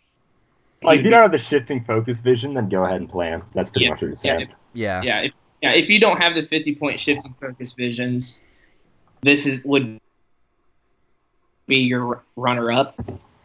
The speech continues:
Speaker 3: Yeah, he,
Speaker 1: All right,
Speaker 3: he would
Speaker 1: so
Speaker 3: be okay. He's not great. He's, he's
Speaker 2: Oh,
Speaker 3: actually
Speaker 2: God.
Speaker 3: pretty terrible.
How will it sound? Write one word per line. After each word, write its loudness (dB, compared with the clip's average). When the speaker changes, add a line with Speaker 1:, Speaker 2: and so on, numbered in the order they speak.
Speaker 3:
Yeah, -2
he, -2
Speaker 1:
All 6
right, 8
Speaker 3:
he 0
would 2
Speaker 1:
so 8
Speaker 3:
be 8
okay. -6
He's -12
not -12
great. -20
He's, -16
he's 0
Speaker 2:
Oh, 6
Speaker 3:
actually 2
Speaker 2:
God. 2
Speaker 3:
pretty -8
terrible. -14